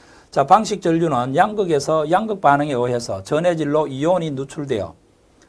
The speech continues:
금속 표면으로 이동하게 되고 음극 표면에서는 음극 반응에 의하여 전류가 유입되게 된다. 금속에서 부식을 방지하기 위해서는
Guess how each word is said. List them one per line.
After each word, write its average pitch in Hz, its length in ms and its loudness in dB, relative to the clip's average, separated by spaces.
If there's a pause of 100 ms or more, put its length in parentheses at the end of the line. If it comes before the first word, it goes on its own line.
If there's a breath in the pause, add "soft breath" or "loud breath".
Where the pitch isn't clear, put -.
(240 soft breath)
금속 180 420 -4
표면으로 156 800 0 (260 soft breath)
이동하게 165 480 0
되고 120 380 -4 (360 soft breath)
음극 196 440 2
표면에서는 156 760 -2 (140)
음극 196 340 -2
반응에 139 360 0
의하여 123 440 0
전류가 135 480 -2
유입되게 143 560 -4
된다. 95 480 -6 (580 soft breath)
금속에서 170 720 0
부식을 170 460 -2
방지하기 143 640 0
위해서는 113 440 -4